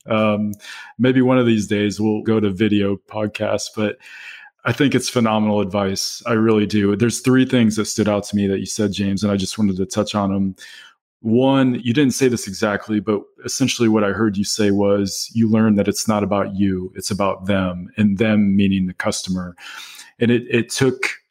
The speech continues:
you know, me transitioning to the private sector to realize that, because when I was in the military and leading intelligence functions,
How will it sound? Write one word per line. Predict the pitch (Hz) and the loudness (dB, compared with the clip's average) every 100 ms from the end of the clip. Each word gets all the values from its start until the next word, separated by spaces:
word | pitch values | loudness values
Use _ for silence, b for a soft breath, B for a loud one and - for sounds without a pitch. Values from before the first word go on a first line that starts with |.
| - | 0
you | 110 | 2
know, | 110 | 4
me | 107 113 117 | 6 6 4
transitioning | - 131 113 127 - 110 107 | 4 2 2 2 2 0 0
to | |
the | 98 | -4
private | - 104 95 | -2 -4 -4
sector | - 101 95 92 92 | -4 -4 -2 -4 -4
to | - | -2
realize | 101 101 98 92 | 0 2 2 2
that, | 101 95 | 0 -2
because | - 107 | -4 0
when | 113 117 | 2 2
I | |
was | 127 107 | 2 2
in | 113 | 2
the | 101 | 4
military | 107 110 107 98 98 95 92 - B B B B B | 2 2 0 -2 -2 -2 -4 -10 B B B B B
and | 107 | 2
leading | 110 113 104 | 4 4 4
intelligence | 101 95 107 92 101 - | 2 2 0 0 -2 -2
functions, | 110 98 - 101 95 90 - - | -2 -2 0 0 0 -2 -6 -10